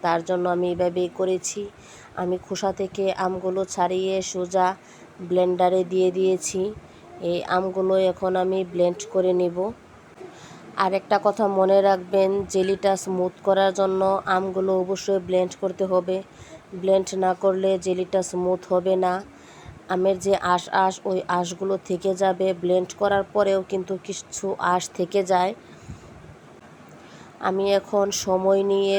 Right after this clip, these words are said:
দুই তিনবার প্রেস করে আমগুলো ব্লেন্ড করে নেব। আপনারা হয়তোবা ভাবতে পারেন আঁশ ছাড়া আম নিলে ব্লেন্ড করতে হবে না,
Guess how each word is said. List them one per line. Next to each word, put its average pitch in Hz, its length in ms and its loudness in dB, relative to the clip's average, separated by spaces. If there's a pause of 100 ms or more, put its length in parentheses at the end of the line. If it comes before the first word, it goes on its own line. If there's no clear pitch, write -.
(120)
দুই 196 120 0 (120)
তিনবার 196 340 0 (100)
প্রেস 190 240 -4 (160)
করে 190 240 2 (640)
আমগুলো 190 420 0 (120)
ব্লেন্ড 185 280 2 (100)
করে 190 200 2 (100)
নেব। 180 160 0 (1700)
আপনারা 202 340 4
হয়তোবা 196 380 2
ভাবতে 185 260 2 (100)
পারেন 190 260 4 (240)
আঁশ 185 100 2 (140)
ছাড়া 190 240 2 (160)
আম 185 100 0 (120)
নিলে 190 220 0 (100)
ব্লেন্ড 185 260 -2 (100)
করতে 185 360 -4
হবে 175 220 0 (100)
না, 175 80 -2